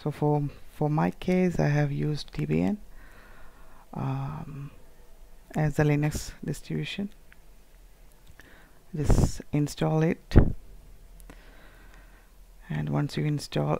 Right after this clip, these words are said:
it, uh, you can just log into that Linux distribution with the di-, uh, respective commands. And I'm just doing a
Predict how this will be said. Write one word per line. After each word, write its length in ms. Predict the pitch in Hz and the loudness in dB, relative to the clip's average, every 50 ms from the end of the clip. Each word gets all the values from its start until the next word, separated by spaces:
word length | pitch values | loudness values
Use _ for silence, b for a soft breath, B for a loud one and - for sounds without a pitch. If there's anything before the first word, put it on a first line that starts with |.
| - - | -2 -2
it, 640 | - 156 160 160 156 156 175 - - - - - - - B B B B B B B - | 0 2 2 2 2 0 0 -2 -6 -12 -12 -8 -6 -6 B B B B B B B -12
uh, 720 | 262 202 156 151 147 147 143 147 147 147 151 151 160 170 - - - - | -8 -6 -6 -4 -4 -4 -4 -4 -6 -6 -6 -6 -8 -8 -10 -10 -12 -12
you 120 | 196 175 131 | -12 -8 -4
can 200 | - 147 147 143 | -2 -2 0 0
just 280 | - 147 143 - - | 0 0 0 0 0
log 280 | 147 147 143 143 139 - | 0 0 0 0 0 0
into 380 | 147 147 147 147 - - 151 | 0 2 2 0 0 -2 -2
that 380 | 143 - 147 147 147 - - - | 0 2 2 2 0 -2 -6 -8
Linux 480 | - 151 147 147 143 143 143 - - - - | -4 -2 -2 -2 -2 -4 -6 -8 -12 -12 -6
distribution 720 | 151 147 - - - 151 156 156 151 - - 170 165 165 147 | -4 -4 -4 -2 -4 -4 -2 -2 -4 -2 -2 -2 -2 0 -2
with 100 | 151 - - - - B B B B B B B B B B B B B - | -4 -4 -6 -12 -18 B B B B B B B B B B B B B -2
the 200 | 151 151 147 147 | 0 2 2 2
di-, 240 | 135 135 - - - | 2 0 -2 0 0
uh, 340 | - - - - - - - - | 0 2 2 2 2 0 0 2
respective 600 | 151 143 - - - - - - - 151 151 - | 4 4 4 4 2 -4 -6 -4 -2 -2 0 0
commands. 840 | - 156 156 156 160 170 185 180 - - - - - - - - - - - - B B B B B B B B B B B B B B B B B B B B B B B B - _ - - - - - - - - - - - - - - - - | 0 0 0 2 0 0 -2 -4 -6 -8 -10 -10 -10 -12 -14 -16 -18 -20 -20 -20 B B B B B B B B B B B B B B B B B B B B B B B B -20 _ -20 -20 -20 -20 -20 -20 -20 -20 -20 -20 -20 -20 -20 -20 -12 -6
And 160 | 165 160 156 | -4 0 2
I'm 160 | 160 156 151 | 2 2 2
just 300 | 147 143 147 147 143 139 | 2 4 4 4 4 4
doing 420 | - 147 143 143 147 147 147 147 143 | 2 2 4 6 6 6 6 6 6
a 360 | 143 143 143 143 143 - 151 | 6 4 4 2 0 -2 -6